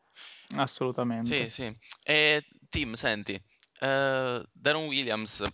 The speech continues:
Speaker 2: da molti è stato definito come la, la genialata de-, del russo che è riuscito a portarla, si dice,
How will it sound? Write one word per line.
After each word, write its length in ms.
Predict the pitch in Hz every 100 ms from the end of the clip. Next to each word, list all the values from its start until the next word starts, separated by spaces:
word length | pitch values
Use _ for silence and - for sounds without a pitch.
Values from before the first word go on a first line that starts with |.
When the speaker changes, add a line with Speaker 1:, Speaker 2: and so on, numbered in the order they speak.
| - - -
Speaker 2:
da 120 | 120
molti 220 | 139 139
è 40 | 127
stato 200 | 127 117
definito 320 | 123 120 113
come 140 | 110
la, 140 | 107 104
la 120 | - 101
genialata 800 | 101 113 113 113 117 113 104 101 - - - _
de-, 360 | 107 104 98 90
del 140 | 113
russo 500 | 110 117 113 - 110 107
che 160 | 107 -
è 100 | 107
riuscito 280 | - 123
a 60 | 110
portarla, 800 | - 107 - 110 104 90 92 92 - _ _
si 160 | - 104
dice, 340 | 101 104 87